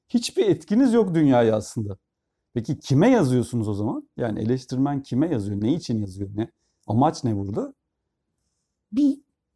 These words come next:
hayali bir kitle var. Hani o kitleye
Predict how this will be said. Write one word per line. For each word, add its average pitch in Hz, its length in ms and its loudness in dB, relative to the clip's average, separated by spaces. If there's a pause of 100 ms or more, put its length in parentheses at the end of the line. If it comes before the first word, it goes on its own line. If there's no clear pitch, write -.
(160)
hayali 214 580 6
bir 226 100 0
kitle 220 420 2
var. 208 340 2
Hani 170 240 -2
o 175 140 -4
kitleye 147 500 -2